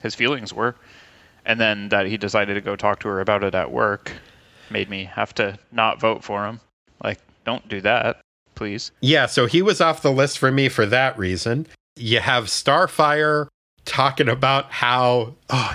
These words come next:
Speaker 2: you orphans have it so easy. <laughs> You don't have to worry about whether your parents are dead because you know they're dead."
Speaker 1: Yep.
Speaker 2: So she was off the list for me for that reason.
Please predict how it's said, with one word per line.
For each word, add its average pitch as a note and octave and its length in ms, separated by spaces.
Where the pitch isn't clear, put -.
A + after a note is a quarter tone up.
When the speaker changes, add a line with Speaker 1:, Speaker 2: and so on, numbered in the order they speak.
Speaker 2:
you A3+ 240
orphans C#3+ 500
have G2 220
it G2 120
so F#3+ 520
easy. A#2 640
<laughs> - 440
You C4 180
don't E3+ 220
have C3+ 220
to D3 80
worry E3 280
about G#3 280
whether A3 260
your B3 160
parents B3+ 540
are A#2 100
dead F#2+ 400
because D3+ 400
you F#3 120
know B2 340
they're E3 180
dead." D#3+ 600
Speaker 1:
Yep. F#2+ 220
Speaker 2:
So C3+ 240
she D#3 180
was D#3+ 220
off D3 220
the C#3 100
list C3 240
for B2 120
me A#2 160
for G#2+ 160
that C3 320
reason. A2+ 500